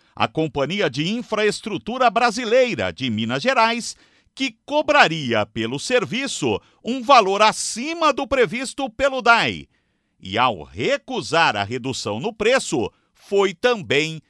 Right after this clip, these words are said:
desclassificada. Situação esta se repetiu com o último participante, a Uniper Hidrogeologia,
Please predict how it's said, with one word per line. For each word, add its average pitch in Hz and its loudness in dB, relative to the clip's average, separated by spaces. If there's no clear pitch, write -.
desclassificada. 117 -2
Situação 107 -8
esta 190 2
se - -6
repetiu 202 -2
com 165 0
o 185 0
último 247 0
participante, 233 0
a 220 4
Uniper 247 -2
Hidrogeologia, 220 -2